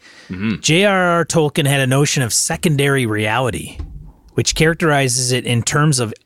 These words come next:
Speaker 2: internal consistency. I think things like dragons and fireballs are part of the secondary reality of fantasy. They're things that work in the genre, and people accept them as part of it.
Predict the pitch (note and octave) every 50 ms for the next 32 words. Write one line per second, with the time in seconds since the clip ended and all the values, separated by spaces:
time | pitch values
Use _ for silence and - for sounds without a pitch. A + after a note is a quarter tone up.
0 | _ - C#3+ D#3 F3 D#3+ - E3 D#3+ D3+ C#3+ - C#3 B2+ - - F#3 - - -
1 | G2 - - - E2 D#2+ - - _ _ _ _ _ _ _ _ _ _ _ _
2 | _ _ _ _ _ - A2 C#3+ E3 D#3+ - - E3+ E3 E3+ D#3+ C#3 D3+ C3 A2+
3 | - C3+ B2+ C3+ D3+ D3+ D3+ C3 A#2+ A2+ - - C#3+ C#3+ C#3+ C#3+ B2 A#2+ A#2 A2+
4 | A2+ G#2+ A#2 G2+ G2 - - - C#3 C#3 D3 C#3+ C#3+ B2+ - - - C3+ - -
5 | D3 C3 B2 C3 B2 A#2+ A#2+ A#2+ A#2 A#2 A2+ G#2+ G#2+ A2 A2+ A#2+ B2+ B2+ B2 A#2+
6 | A#2 A2 G2+ - - B2+ A#2+ A#2+ A2+ G#2 - - - E2+ - - - _ _ _
7 | _ _ _ _ _ - C3 A#2 A2 G2+ - D3 D3+ D#3 D3 C3+ D3 B2+ A#2 A#2+
8 | C3+ D3 C#3 - D3+ C3+ B2+ B2 G#2 B2 C3 C3 C#3 C3 B2+ B2 A#2+ A#2+ A#2+ B2
9 | B2 - - C3 A#2 - B2+ C#3 C3 - C3+ A#2 A2 - - - D#3 C#3+ - -
10 | A#2 A2 G#2 - - - - C#3 C#3 B2+ G#2 F#2+ -